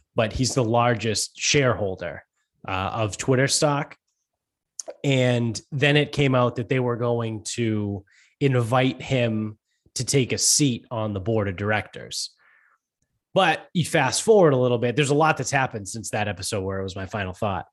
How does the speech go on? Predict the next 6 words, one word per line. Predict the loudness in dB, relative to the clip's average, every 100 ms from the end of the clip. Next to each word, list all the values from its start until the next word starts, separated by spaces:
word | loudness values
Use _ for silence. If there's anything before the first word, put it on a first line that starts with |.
| -2
Um, | 2 2 2 0 -4 _ _ _ -20 _ 0
if | 2 2 2
you, | 4 6 6 6 4 2 -2 _ _ _ _ _ _ _ -20 -18 -16 -10
you | 0 0
know, | 0
for, | 0 2 2 2